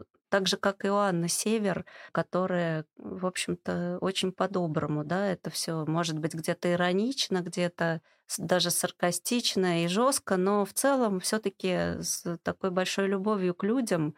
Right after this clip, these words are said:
Я, конечно, не могу сказать, что если бы люди были там мне антипатичны и казались некрасивыми, что я бы вообще за это дело взялась. Нет, мне абсолютно каждый персонаж, он дорог,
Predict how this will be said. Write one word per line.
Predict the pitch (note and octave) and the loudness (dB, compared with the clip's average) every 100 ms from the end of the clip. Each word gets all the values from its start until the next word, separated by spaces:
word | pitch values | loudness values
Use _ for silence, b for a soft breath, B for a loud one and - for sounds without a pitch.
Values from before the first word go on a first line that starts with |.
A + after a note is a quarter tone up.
| b b _ | b b _
Я, | E3+ E3 F#3+ A3+ A3+ | -4 0 2 2 2
конечно, | G3+ G#3 G#3+ - F#3+ | 2 2 2 0 2
не | F#3+ | 2
могу | G3 G3 A3+ A3 | 2 0 -2 -4
сказать, | - F3 F3+ F3+ | 0 0 2 0
что | - - | 0 0
если | E3 E3+ - E3 | 0 0 0 0
бы | F3 | 0
люди | F3+ F3+ E3 | 2 2 0
были | D#3 F3 E3 D#3+ D#3 | 0 2 2 0 0
там | - D#3 D#3 | 0 0 0
мне | E3 E3 | 0 0
антипатичны | D#3 D#3 E3+ F3+ F3+ C4+ - F#3 F3 E3 | 0 -2 -2 -2 0 -2 0 0 0 0
и | |
казались | - E3+ F3 E3+ E3 | -2 -2 0 0 -2
некрасивыми, | E3+ - F3 F3 - G#3+ G3+ F3 D#3 b b b _ | -4 -2 0 0 0 0 2 2 0 b b b _
что | - F3 | -6 -2
я | E3+ F3 | 0 2
бы | E3+ | 2
вообще | F#3 F#3+ F3+ | 2 2 0
за | E3+ E3+ | 2 0
это | D#3 D#3+ | 0 -4
дело | E3+ E3 D3+ D3+ | -2 -2 0 -2
взялась. | D#3+ E3+ F3+ A3+ A3+ G3+ | -2 0 2 2 0 0
Нет, | G#3 A#3 - | 2 0 0
мне | G3 F#3 F3+ | 0 2 2
абсолютно | F3 - G3+ A3+ A3+ F#3 | 0 0 0 0 -2 -2
каждый | - F3+ F3+ E3+ | 0 -2 -2 -4
персонаж, | - F3 - F3+ F#3 F#3 E3 - | -4 -6 -2 0 2 2 0 0
он | D#3+ D#3 _ _ - | -2 -4 _ _ -6
дорог, | E3+ G#3 A3 G#3 - - | 0 2 2 0 -2 -8